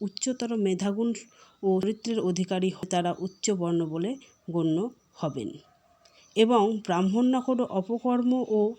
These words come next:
চারিত্রিক দোষে দূষিত হলে নিম্নবর্গের জাতিরূপে গণ্য হবেন। আঠারোশো ঊনসত্তর থেকে আঠারোশো তিয়াত্তর সালের মধ্যে দয়ানন্দ ভারতে ধর্মীয় হিন্দু ধর্মকে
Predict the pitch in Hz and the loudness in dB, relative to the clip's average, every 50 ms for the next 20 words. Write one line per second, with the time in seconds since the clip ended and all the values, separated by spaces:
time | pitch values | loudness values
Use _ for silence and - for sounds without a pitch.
0 | _ _ - - 208 180 185 208 208 - - - 247 240 208 196 202 196 190 - | _ _ -2 0 0 2 2 0 0 -2 -6 -2 -2 -2 2 2 2 2 2 2
1 | - 202 175 - - - _ _ _ _ _ _ _ _ _ - _ _ _ _ | 0 0 0 -2 -4 -12 _ _ _ _ _ _ _ _ _ -20 _ _ _ _
2 | _ _ _ _ _ _ _ _ _ _ _ _ _ _ _ _ _ _ - 190 | _ _ _ _ _ _ _ _ _ _ _ _ _ _ _ _ _ _ -2 0
3 | 208 208 - 240 226 - 240 233 190 208 202 190 175 165 170 - - - _ _ | 2 2 2 0 0 0 0 0 2 2 2 2 2 0 -2 -4 -12 -20 _ _
4 | _ - 196 190 196 202 214 226 226 220 226 220 214 220 214 190 - 170 175 - | _ -2 4 6 6 6 6 4 2 2 2 0 2 0 0 0 2 0 0 0
5 | 185 170 175 170 - 214 214 180 165 131 117 90 123 147 120 - - - - - | -2 -2 -2 -2 -4 -4 -2 -2 -2 -2 -2 -4 -4 -6 -10 -12 -16 -20 -20 -20
6 | _ _ _ _ _ _ _ - _ - - - - - - - - 196 190 - | _ _ _ _ _ _ _ -20 _ -20 -20 -20 -18 -18 -10 0 2 2 4 6
7 | 233 254 262 - - 277 277 269 247 226 220 220 214 - 247 247 - - 277 269 | 6 4 6 6 4 4 4 4 6 6 6 6 6 4 0 0 2 2 2 2
8 | 269 - - 277 262 269 - 214 196 180 175 170 180 180 - 226 233 - 247 240 | 2 2 2 2 2 4 6 6 6 6 6 2 0 0 2 0 0 2 0 -2
9 | - 233 220 214 214 - 254 247 - - 254 254 254 254 254 254 240 220 220 - | 2 2 2 2 2 2 -2 -2 0 2 2 2 4 4 2 2 0 -2 0 2
10 | 214 185 170 175 - - - - - - - - 196 185 190 180 185 196 220 233 | 4 4 4 2 -2 -10 -20 -20 -20 -20 -8 -2 4 6 6 8 8 6 6 6
11 | 247 262 262 254 247 262 254 254 254 254 - - _ _ - - 180 165 180 185 | 6 6 4 4 4 4 4 4 2 -2 -6 -14 _ _ -8 -6 -2 2 2 4
12 | 190 214 214 - 226 214 202 - 196 196 196 202 214 226 226 233 233 220 202 208 | 4 2 2 4 4 4 4 4 4 2 2 4 4 4 4 6 6 6 6 6
13 | 208 208 208 214 220 190 202 196 190 202 202 196 190 - 196 185 175 175 | 4 4 4 2 2 4 4 2 4 2 0 0 0 2 2 2 2 2